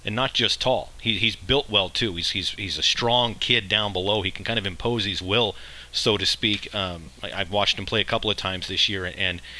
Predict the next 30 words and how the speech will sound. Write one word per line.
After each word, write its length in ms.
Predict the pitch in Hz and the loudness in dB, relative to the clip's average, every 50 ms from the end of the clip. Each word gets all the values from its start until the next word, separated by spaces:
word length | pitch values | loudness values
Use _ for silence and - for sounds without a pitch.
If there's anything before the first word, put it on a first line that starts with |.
| - - | -6 -2
he's 160 | 120 110 - | 0 2 4
fun 100 | 143 131 | 4 4
to 80 | 107 | 4
watch. 320 | 101 117 107 - - - - - - - - | 2 0 0 0 -4 -6 -6 -8 -16 -16 -8
He's, 240 | - 113 101 87 - | -4 -2 -2 -2 0
he's 180 | 104 92 95 104 | -2 -2 -2 0
got 140 | 123 110 | -2 0
a 20 | 98 | 0
nice 220 | 101 107 104 - | 2 0 2 2
soft 320 | - - 113 101 95 - - | 2 0 0 0 -2 -2 0
touch. 400 | 120 123 127 - - - - - | 0 2 2 2 2 0 0 -6
He, 220 | - 101 95 87 | -10 -10 -8 -8
he 180 | 87 - 98 95 | -6 -4 -4 -2
gets 200 | 90 107 104 - | 0 -2 -2 0
his 140 | 110 95 87 | -2 -4 -2
way 220 | 92 107 104 107 | -2 0 0 0
around 240 | 98 98 104 104 104 | 0 2 0 0 0
the 60 | 90 | 0
basket, 420 | 80 101 104 110 104 - 110 101 - | 0 0 2 2 0 0 -2 -2 0
so 240 | - 110 101 90 - - - - - | 0 0 0 0 -2 -6 -12 -6 -2
he's 160 | - 127 123 | 0 2 2
gonna 160 | - 151 135 120 | 2 2 2 2
be 180 | 120 127 123 | 4 4 6
a, 200 | 113 107 104 92 | 6 4 4 2
a 20 | 98 | 0
pretty 240 | - - 131 110 | 0 2 0 2
tough 160 | 90 - 101 - | 2 2 0 0
matchup 360 | 95 92 92 - - 87 - | 0 0 0 0 0 -2 -4
for 180 | - 92 82 | -8 -10 -10
him. 80 | 76 76 | -10 -10